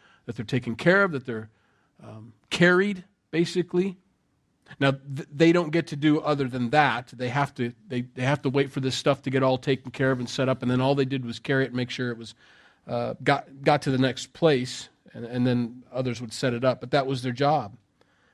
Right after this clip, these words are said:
to take care of the ark, the table, the lampstand, the altars, and the utensils. No more, but no less.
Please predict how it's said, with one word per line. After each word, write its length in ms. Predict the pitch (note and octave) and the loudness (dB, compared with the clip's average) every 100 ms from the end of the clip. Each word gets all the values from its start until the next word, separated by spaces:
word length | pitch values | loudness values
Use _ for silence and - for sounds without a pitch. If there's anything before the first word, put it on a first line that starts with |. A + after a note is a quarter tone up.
| - | -12
to 40 | C3 | 2
take 200 | D#3 C3+ | 2 4
care 140 | D3+ | 2
of 60 | C#3 | 2
the 100 | C#3+ | 4
ark, 380 | D3 B2 - | 4 2 -2
the 60 | - | -18
table, 400 | - E3 D3 A2+ | -2 2 2 0
the 80 | A2 | -6
lampstand, 580 | A#2 C3 C#3+ - D3+ C#3 | 0 0 0 0 2 2
the 60 | |
altars, 380 | A2+ B2 B2 A#2+ | 2 0 -2 -8
and 60 | - | -6
the 40 | |
utensils. 640 | A#2+ - C3+ C3 - G#2 D#3 | -6 -2 -2 -2 -10 -2 2
No 100 | D3+ | 6
more, 320 | E3+ D#3 - _ _ _ _ _ _ _ _ _ _ _ | 6 2 -4 _ _ _ _ _ _ _ _ _ _ _
but 220 | C3+ B2+ - _ | -4 -4 -6 _
no 160 | B2+ A#2+ | -2 0
less. 500 | A#2 G#2+ - - | 0 -4 -10 -14